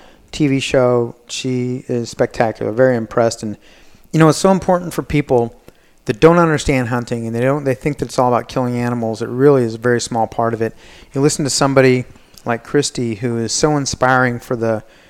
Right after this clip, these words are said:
the generosity and values that she espouses and pa-, and puts out there.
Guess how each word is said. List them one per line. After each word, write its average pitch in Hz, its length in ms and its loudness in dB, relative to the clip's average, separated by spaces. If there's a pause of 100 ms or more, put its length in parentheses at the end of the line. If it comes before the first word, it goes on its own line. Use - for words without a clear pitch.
(240)
the 120 260 -2
generosity 139 760 2
and 123 140 -2
values 123 440 4
that 131 160 -4
she - 180 -6
espouses 117 680 0
and 110 180 -6
pa-, 120 280 -4
and 120 160 -8
puts - 240 -6
out 117 180 -4
there. 110 280 0